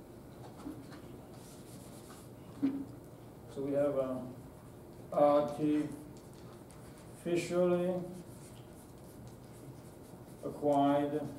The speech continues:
um, active immune. This is everybody knows. What is the example of this?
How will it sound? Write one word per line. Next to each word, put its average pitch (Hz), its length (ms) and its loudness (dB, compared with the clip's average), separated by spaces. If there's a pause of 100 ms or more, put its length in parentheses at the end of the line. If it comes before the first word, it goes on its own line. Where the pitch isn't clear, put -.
(1500)
um, 120 340 4 (180)
active 160 400 4
immune. 98 400 0 (2000)
This 196 240 8
is 214 180 6
everybody 190 960 12
knows. 117 500 4
What 156 280 6
is 170 120 6
the 170 80 6
example 151 520 6
of 107 80 -2
this? - 280 -4